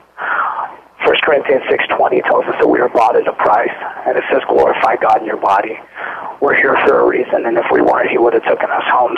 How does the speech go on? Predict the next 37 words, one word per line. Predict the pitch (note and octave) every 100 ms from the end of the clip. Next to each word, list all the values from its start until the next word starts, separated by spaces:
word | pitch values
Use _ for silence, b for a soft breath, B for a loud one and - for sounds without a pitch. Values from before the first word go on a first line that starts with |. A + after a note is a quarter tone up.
| -
So | - - - B B B
make | D#3+ D3 -
the | -
most | - - -
of | C#3
your | B2+ B2+
life, | A#2+ A2+ - -
and, | - B2
and | - -
don't | E3+ E3 D3
make | C#3+ -
Jesus | - B2+ - - -
an | -
accessory | - - - B2 A#2
to | -
your | - A#2+
life. | B2+ - -
Make | - -
him | C3
the | C3 -
foundation | A2+ - A2 A2+ - -
of | - -
it. | - - B B B B
He's | D#3 -
not | - C#3 -
a, | B2+ - - - -
he's | -
not | D#3 B2+
a |
watch | B2 B2 B2 B2+ -
or | -
a | -
pair | C#3 C3+
of | -
sunglasses. | - - - - - - - - - B B B B B _ -
He's | C3+ - -
everything. | - - C3 - - A#1+ B1 -